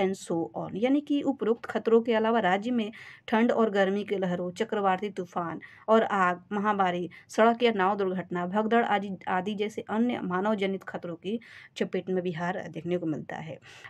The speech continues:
Fires are primarily local in nature, yet can have a significant influence on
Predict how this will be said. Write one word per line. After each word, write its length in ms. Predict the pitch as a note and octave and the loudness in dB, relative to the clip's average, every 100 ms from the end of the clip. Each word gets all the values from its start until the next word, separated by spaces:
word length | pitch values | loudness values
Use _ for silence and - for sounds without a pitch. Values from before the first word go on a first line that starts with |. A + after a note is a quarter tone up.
| - | 2
Fires 300 | A#3+ C4+ D4 | 6 6 4
are 200 | D4+ C#4 - | 2 2 4
primarily 640 | B3 A#3+ A#3+ A#3 C4 A#3+ | 4 6 4 4 2 2
local 360 | G#3 G3+ A#3 A3+ | 0 2 2 2
in 100 | G3+ | 0
nature, 380 | F#3+ D#3+ E3 G#3 | -4 -4 -4 -6
yet 260 | F3 A3+ A#3+ | 2 2 2
can 260 | B3 A#3 | -2 0
have 80 | A#3+ | -2
a 160 | A#3+ A#3 | -2 -4
significant 520 | A3 G#3+ - B3+ B3+ F3+ | -6 -6 -4 -2 -2 -2
influence 440 | G#3 G3 F#3 E3 F#3 | -6 -4 -2 -2 -2
on 180 | F#3+ | -4